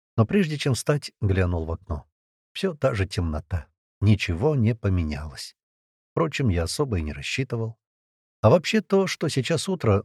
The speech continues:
можно только по часам на смартфоне определить. Они сейчас показывали ноль шесть часов двадцать пять минут. По идее, когда за окном вечная ночь, то и неважно, когда спать ложиться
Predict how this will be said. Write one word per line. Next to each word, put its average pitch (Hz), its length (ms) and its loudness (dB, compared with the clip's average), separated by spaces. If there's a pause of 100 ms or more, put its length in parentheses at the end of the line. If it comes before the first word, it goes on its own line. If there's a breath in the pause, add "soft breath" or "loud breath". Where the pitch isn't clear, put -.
можно 120 340 2
только 127 280 -2
по 104 100 -2
часам 120 480 -2
на 101 100 0
смартфоне 98 580 0
определить. 78 520 -8 (480)
Они 123 380 4
сейчас - 400 -2
показывали 143 680 0 (960)
ноль 117 260 4
шесть - 440 0
часов - 580 -4
двадцать 143 560 0
пять 95 240 2
минут. 80 400 -4 (480)
По 113 160 6
идее, 165 260 2
когда 92 380 0
за 87 140 0
окном 90 340 0
вечная 87 400 -2
ночь, 135 320 -2 (340)
то 220 120 0
и 202 40 2
неважно, 123 480 4
когда 107 300 0
спать - 320 -2
ложиться 98 540 -4